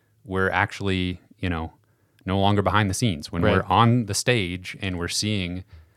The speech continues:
Speaker 1: uh, everything come to fruition in that first game. It was just kind of obvious, like, okay, this, everything we're looking at here says Brady Cook's the starter. But now for me personally,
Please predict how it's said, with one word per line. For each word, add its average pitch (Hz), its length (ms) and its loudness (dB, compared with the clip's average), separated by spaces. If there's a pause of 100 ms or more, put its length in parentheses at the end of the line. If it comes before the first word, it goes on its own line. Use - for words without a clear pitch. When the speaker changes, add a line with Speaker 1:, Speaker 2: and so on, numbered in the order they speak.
(160)
Speaker 1:
uh, 87 220 2
everything 92 360 0
come 95 180 -2
to 87 60 -6
fruition 90 480 -2
in 82 80 -4
that 80 160 -4
first - 260 -4
game. 85 400 -4 (960)
It 95 80 -4
was 95 120 2
just 135 180 2
kind 139 160 6
of 135 100 4
obvious, 110 480 4
like, 82 300 -4 (280)
okay, 110 420 0
this, - 600 -6
everything 143 360 2
we're 156 380 2
looking 139 360 0
at 101 120 2
here 98 200 0
says 95 280 -2
Brady 98 240 0
Cook's - 220 -6
the 87 80 -6
starter. 85 420 -2 (360)
But 90 180 -2
now 95 160 2
for - 160 0
me 127 160 6
personally, 127 640 2